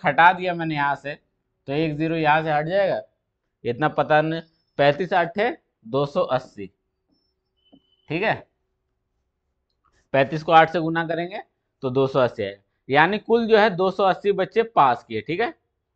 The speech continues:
यहाँ पे सत्तर पास किए और कुल जो है अस्सी है, तो बचा कितना, दो सौ दस। दो सौ अस्सी कुल पास किए, एक्स में जो है सत्तर पास किए, तो वाई में कितने पास किए होंगे, दो सौ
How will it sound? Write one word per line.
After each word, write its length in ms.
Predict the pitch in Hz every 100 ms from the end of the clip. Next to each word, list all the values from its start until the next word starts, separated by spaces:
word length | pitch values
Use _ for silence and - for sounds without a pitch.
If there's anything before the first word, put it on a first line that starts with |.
| _ _ _
यहाँ 300 | 131 147 185
पे 120 | 202 220
सत्तर 400 | 156 - 185 175
पास 320 | 180 170 -
किए 300 | 170 175 180 _ _ _ _
और 320 | 160 180 180 _ _
कुल 200 | 196 208 196
जो 60 |
है 120 | 202 -
अस्सी 380 | 135 - 123
है, 80 | 110 98 _ _ 135
तो 160 | 131 127
बचा 360 | 131 143 185
कितना, 420 | 180 175 190 269 - _ _ _ _ _ _ _ _ _ -
दो 300 | 123 127 131
सौ 220 | 131 147
दस। 420 | 104 101 92 _ _ _ _ _ _ _ _ _ 127
दो 200 | 151 165
सौ 100 | 214
अस्सी 240 | 208 220
कुल 260 | 208 190 185
पास 240 | 165 160 147
किए, 280 | 135 131 - _ _ 139
एक्स 240 | 165 170
में 200 | 196 196
जो 80 | 185
है 140 | 185 185
सत्तर 340 | 147 - 156
पास 300 | 139 139 127
किए, 160 | - 123
तो 120 | 135
वाई 180 | 151 185
में 120 | 190
कितने 220 | 175 185
पास 240 | 185 185 185
किए 140 | 185
होंगे, 220 | 190 202 220 _ _ _
दो 220 | 127 139
सौ 220 | 135 139